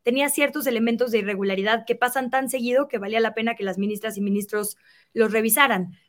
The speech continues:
Uno es la tremenda misoginia con la que se le trató en los medios de comunicación y cómo, digamos, no se respetó su presunción de inocencia, pero como eso ya estaba revisado por el, eh, caso Cassés, se argumentaron otra serie de cosas.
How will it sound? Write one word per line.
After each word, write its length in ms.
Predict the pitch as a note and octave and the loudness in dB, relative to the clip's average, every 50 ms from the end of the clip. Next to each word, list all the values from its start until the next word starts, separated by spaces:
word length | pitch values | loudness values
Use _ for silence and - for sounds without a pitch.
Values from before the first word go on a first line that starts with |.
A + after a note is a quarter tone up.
| _ _ | _ _
Uno 220 | - C#4 D4+ D#4 C#4+ | -4 -2 0 2 2
es 240 | C#4 C#4 A#3 - - | 0 0 -2 -6 -2
la 220 | A#3 A#3 A3+ A3 | 0 0 0 0
tremenda 400 | - A3 A3+ A#3 B3+ C4 C4+ C#4+ | -2 -4 -2 -2 -2 -2 -2 -2
misoginia 560 | C#4 A#3+ G#3 - G3+ F#3+ - A3+ A3+ A#3 A#3 | -2 -4 -4 -4 -8 -6 -2 -2 -2 -2 -2
con 140 | A#3 G#3+ G3+ | -4 -4 -4
la 100 | F#3+ F#3 | -4 -4
que 100 | - G3 | -6 -6
se 120 | F#3+ G3 G3 | -6 -6 -6
le 100 | F#3+ F#3 | -6 -6
trató 220 | F#3+ G3 F#3+ G#3+ | -6 -6 -6 -4
en 80 | A3 A3 | -4 -4
los 100 | A3 G3 | -4 -4
medios 260 | G#3+ G#3 G#3+ A3+ G3+ | -4 -2 -2 -4 -4
de 140 | G#3 G3 F#3+ | -4 -6 -6
comunicación 880 | G3 G3 F#3+ F#3 G3 F#3 F#3+ G3 F#3+ F#3 - A3+ A3+ A#3+ B3 B3+ - _ | -4 -2 -2 -2 -2 -4 -4 -6 -8 -6 0 2 2 2 2 0 -6 _
y 120 | G#3 G3 | -14 -8
cómo, 340 | - A3+ A3 A3+ A#3+ A#3 A3+ | -4 -2 0 2 2 2 0
digamos, 320 | G#3 G#3+ G#3 G#3+ G#3+ G#3+ | 0 -2 -2 -2 -2 -2
no 80 | A3+ A3+ | -4 -2
se 120 | A3+ B3+ | -2 -4
respetó 360 | A3+ G#3 - - G3 - G#3+ | -4 -4 -6 -8 -8 -8 -6
su 140 | G#3+ B3 G3 | -8 -6 -8
presunción 480 | G3+ G3+ F#3 G3 G3 F#3 - A3 A3 A3 | -8 -8 -6 -4 -4 -4 -2 -4 -2 0
de 80 | A3+ | -2
inocencia, 500 | A3 G#3 F#3+ - A3 A3 G#3+ A3+ C#4 D#4+ - _ - - - - _ | -2 -2 -2 -4 -4 -4 -2 -4 -4 -6 -6 _ -20 -20 -20 -2 _
pero 160 | A#3+ B3 B3+ | 4 4 4
como 160 | B3+ C4 C4+ | 4 4 4
eso 160 | C#4+ D4 E4+ | 4 4 2
ya 220 | E4+ A#3+ C#4 C#4+ D4+ | 0 2 2 2 2
estaba 560 | D4 D4+ - B3+ B3 B3+ A#3+ A#3+ A#3 - - - - | 0 0 -2 0 2 2 2 2 0 -4 -8 -8 -6
revisado 560 | A3 G#3 G#3+ G#3 - A3 A3 A3 A3 G#3+ G#3+ | -4 -4 -4 -2 0 0 2 2 0 -2 -2
por 180 | G#3+ G3+ G3 | -4 -4 -2
el, 520 | G3 F#3+ F#3+ F#3 F#3 F#3 F#3+ F#3 F#3 F#3 F#3 - - | 0 0 0 0 0 0 0 0 -2 -4 -8 -10 -8
eh, 180 | G3+ G3+ G3 | -6 -6 -4
caso 260 | - A3+ A3 A3 A#3+ A#3 | -4 -4 -4 -4 -4 -4
Cassés, 460 | - G#3 G3 - B3 D4 D#4+ - - _ _ - _ _ | -4 -4 -2 0 0 0 -2 -4 -8 _ _ -20 _ _
se 140 | - A#3+ | 0 2
argumentaron 540 | A#3 A#3 A#3 A#3 A3+ A3+ B3 B3 B3+ B3 B3+ - - | 2 4 4 2 2 2 4 4 4 2 0 0 0
otra 260 | B3 B3+ B3+ B3+ A#3+ | 0 0 2 -2 -2
serie 260 | - B3 A3+ A#3 A#3 | -2 0 2 2 2
de 140 | A3+ A3 A3 | 2 2 0
cosas. 420 | - B3+ A#3+ - F#3+ F#3+ - - | 0 -2 -2 -4 -6 -10 -10 -12